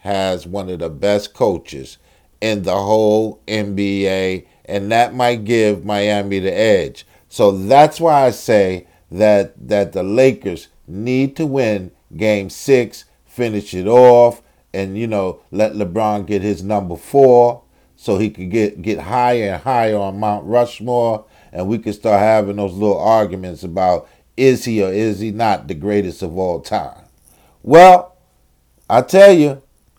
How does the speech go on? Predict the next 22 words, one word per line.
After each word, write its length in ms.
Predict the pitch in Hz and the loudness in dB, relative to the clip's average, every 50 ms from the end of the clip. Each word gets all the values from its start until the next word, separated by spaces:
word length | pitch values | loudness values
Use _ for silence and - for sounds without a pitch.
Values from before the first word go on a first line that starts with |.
| _ - | _ -4
I 120 | 107 110 | -4 -4
tell 260 | 110 - - 175 160 | -4 0 2 2 4
you, 160 | 165 147 117 | 4 4 4
I 140 | 107 107 107 | 4 4 4
mean, 420 | 110 120 117 117 117 113 110 - _ _ | 2 0 -4 -4 -4 -6 -8 -12 _ _
you 160 | 107 131 143 | -2 -2 2
know, 340 | 139 127 113 104 - - _ _ _ _ _ | 2 4 2 2 0 -4 _ _ _ _ _
you 160 | - 117 123 | -4 -2 0
know, 160 | 131 120 110 107 | 2 2 2 2
Miami 800 | 113 113 113 117 117 131 139 147 160 175 180 180 165 147 - _ | 0 0 0 2 2 2 4 4 4 2 2 -2 -4 -4 -8 _
is 200 | - 127 113 104 | -10 -8 -8 -8
doing 400 | 95 87 139 139 135 123 117 117 | -6 -2 0 0 0 0 -2 0
well. 420 | 123 131 123 107 82 65 - - _ _ _ _ _ _ _ _ _ _ | 0 2 2 2 0 -2 -8 -14 _ _ _ _ _ _ _ _ _ _
Miami 600 | - 92 101 104 104 113 120 120 127 127 135 135 127 | -8 -4 -2 -2 -2 0 0 0 0 0 -2 -2 -2
has 240 | 127 117 104 85 90 | -2 -2 -2 -2 -6
a 60 | 82 | -10
great 420 | 80 73 85 92 110 120 135 131 | -10 -8 -6 -2 -2 -2 -2 -4
mesh 320 | 104 120 127 127 127 - 131 | -4 -6 -6 -6 -6 -6 -12
of 100 | 107 - | -12 -6
talent, 480 | - 135 123 120 117 101 80 - - _ _ _ _ _ _ _ - | -2 0 0 0 0 -2 -6 -10 -14 _ _ _ _ _ _ _ -16
all 160 | 82 92 95 | -12 -6 -2
right? 420 | 98 101 107 110 113 123 123 - | 0 2 2 4 2 0 -2 -4